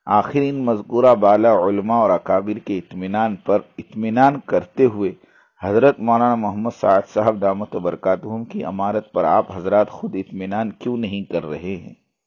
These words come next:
रही बात दारुल उलूम देवबंद को मुतमईन करने की, तो जाहिर है कि किसी को मुतमईन कर ही लेना ये आदमी के बस की बात नहीं।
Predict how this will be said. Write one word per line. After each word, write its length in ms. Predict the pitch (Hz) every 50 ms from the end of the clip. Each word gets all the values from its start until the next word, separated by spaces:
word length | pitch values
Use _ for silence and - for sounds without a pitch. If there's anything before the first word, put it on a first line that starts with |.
| _ _ _ _ _ _ _ - - _ _ _ _ _
रही 300 | 101 98 104 98 127 135 131
बात 220 | 120 131 135 135 117
दारुल 360 | 107 113 113 113 117 117 117
उलूम 320 | 117 127 131 135 131 123 107
देवबंद 440 | 104 104 104 107 104 127 127 123
को 140 | 113 - 123 113
मुतमईन 480 | 98 104 - - 110 110 117 120 123 113
करने 380 | - 104 104 107 110 110 113
की, 180 | 117 - 127 123
तो 140 | 107 117 101
जाहिर 380 | 90 98 92 90 101 110 113 110
है 180 | 107 107 113 120
कि 140 | - - 104
किसी 320 | - - 98 - - 196 104
को 160 | - 123 117
मुतमईन 540 | 107 98 92 - _ 104 104 101 107 120 117 107 -
कर 180 | - 101 98 95
ही 220 | 90 - - 240 254
लेना 380 | 127 120 117 117 117 123 127 - - _ _ _ _ _ _ _ _
ये 180 | - 85 87 104
आदमी 520 | 95 - 80 92 92 92 101 107 120 131 123
के 140 | - 135 117
बस 260 | 98 98 - - - -
की 160 | - 127 113
बात 300 | 101 101 104 104 - - 101
नहीं। 320 | 101 92 87 107 98 87